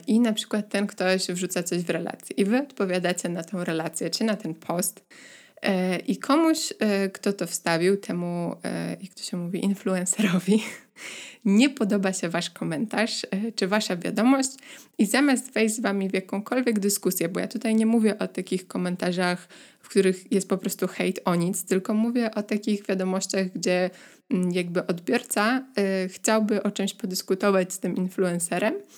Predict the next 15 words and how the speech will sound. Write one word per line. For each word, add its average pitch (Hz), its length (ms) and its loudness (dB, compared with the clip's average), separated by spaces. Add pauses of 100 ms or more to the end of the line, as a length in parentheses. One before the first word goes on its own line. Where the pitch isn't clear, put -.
(380)
przegadać 202 500 2
temat, 175 340 -4
o 196 60 -6
którym 180 340 -4
on 175 160 -2
na 170 80 -2
przykład 170 420 -4
mówił, 196 460 2
e, 185 180 0
rzucić 214 440 0
inne 190 320 -2
spojrzenie, 180 640 -2 (400)
no 202 100 4
bo 214 120 2
to, - 160 0